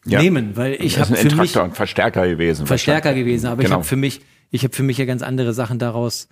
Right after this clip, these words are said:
Speaker 2: gezogen,
Speaker 1: Ja.
Speaker 2: die unabhängig sind von Corona.
Speaker 1: Ja, ja. Naja, gut, bei euch kam ja noch dazu, dass A, das Bier nicht verkauft worden ist und C, die Auftritte nicht gekommen ist.
Speaker 2: Genau.
Speaker 1: Da hat man noch meditativ noch mal ein bisschen intensiver darüber nachdenken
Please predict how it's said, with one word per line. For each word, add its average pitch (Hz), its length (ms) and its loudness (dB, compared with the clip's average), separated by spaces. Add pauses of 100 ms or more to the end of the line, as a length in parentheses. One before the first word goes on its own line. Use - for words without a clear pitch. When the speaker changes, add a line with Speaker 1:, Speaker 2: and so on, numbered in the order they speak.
(320)
Speaker 2:
gezogen, 110 600 2
Speaker 1:
Ja. 95 200 2 (320)
Speaker 2:
die 117 100 -2
unabhängig 117 560 -2
sind 101 240 -4
von 82 220 -8
Corona. 90 380 -6 (240)
Speaker 1:
Ja, 90 140 0
ja. 85 180 0 (220)
Naja, 95 220 2
gut, - 240 -2
bei 90 80 2
euch 71 180 -2
kam 98 180 0
ja 98 80 0
noch 95 140 -2
dazu, 98 340 -2
dass 92 320 -2
A, 92 120 0
das 90 160 -4
Bier 104 160 0
nicht 104 100 -2
verkauft 104 420 -4
worden 107 140 -2
ist 90 140 -4
und 90 160 -4
C, 98 160 0
die 92 120 -2
Auftritte - 400 -4
nicht 87 140 -4
gekommen 85 300 -6
ist. 80 80 -6
Speaker 2:
Genau. 87 140 4
Speaker 1:
Da 104 80 2
hat 95 40 -6
man 101 140 0
noch 95 160 -2 (260)
meditativ 110 720 0
noch 110 100 0
mal 104 120 2
ein 95 40 -2
bisschen - 220 2
intensiver 113 560 2
darüber 92 340 0
nachdenken 82 340 -2